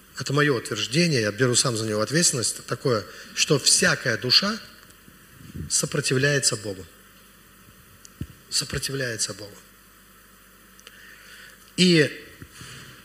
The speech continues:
победа, к которой мы призваны,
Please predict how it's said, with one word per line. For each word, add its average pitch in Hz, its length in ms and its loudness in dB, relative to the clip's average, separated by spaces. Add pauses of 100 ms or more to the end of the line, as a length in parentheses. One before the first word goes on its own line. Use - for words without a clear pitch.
(580)
победа, 165 640 2
к - 60 -8
которой 156 320 4
мы 156 100 6
призваны, 117 500 0